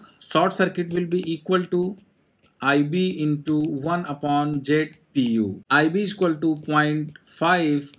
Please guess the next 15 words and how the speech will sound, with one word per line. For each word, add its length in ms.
two 240
four 500
eight 320
into 300
one 400
upon 560
zero 240
point 340
one. 280
So 200
this 280
will 140
become 540
short 480
circuit 560